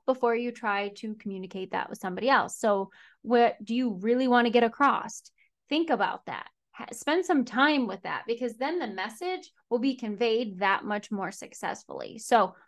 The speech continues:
organize those thoughts together. Write notes down if you need to, just to be like,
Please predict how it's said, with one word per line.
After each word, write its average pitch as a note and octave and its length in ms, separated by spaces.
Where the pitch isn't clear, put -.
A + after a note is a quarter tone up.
organize C#4 680
those G3+ 240
thoughts - 360
together. - 440
Write C#4 260
notes D#4+ 320
down D4+ 320
if B3+ 120
you A#3 100
need A3+ 260
to, F#3+ 160
just F#3 200
to G#3+ 60
be G#3 100
like, F#3 200